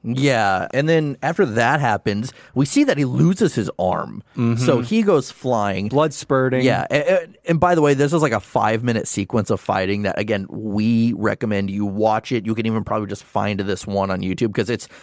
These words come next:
Speaker 1: it's my favorite one. It's done so beautifully well. But, you know, then we see that he's basically dying at this point. You know, he's
Speaker 2: Mm-hmm.
Speaker 1: got,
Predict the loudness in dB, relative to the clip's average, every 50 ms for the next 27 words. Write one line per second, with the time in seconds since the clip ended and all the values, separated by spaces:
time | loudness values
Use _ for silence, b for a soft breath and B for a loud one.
0 | B B B -2 -2 -2 -2 -2 -2 -2 -2 -2 -2 0 0 0 2 0 0 0
1 | 0 -2 -2 -2 -2 -2 -4 -4 -8 -12 -12 -14 -12 -12 -12 -6 -4 -2 -2 0
2 | -2 -2 0 0 0 0 2 0 0 0 0 -2 -2 0 0 0 0 0 0 0
3 | -2 b b b b b _ _ 0 0 0 0 -2 -2 -2 0 2 2 0 0
4 | -2 0 0 0 0 0 -2 -2 -4 -4 -2 0 0 2 2 0 -2 -2 -2 0
5 | 0 0 0 -2 -2 -2 -2 -2 -2 -2 -6 -6 -4 -2 -2 -2 0 0 -2 -2
6 | -2 -4 -8 -8 -10 -10 -10 -8 -8 -8 -8 -8 -8 -4 -4 -4 -2 -2 0 0
7 | 0 2 0 0 0 -2 0 0 0 -2 -2 -4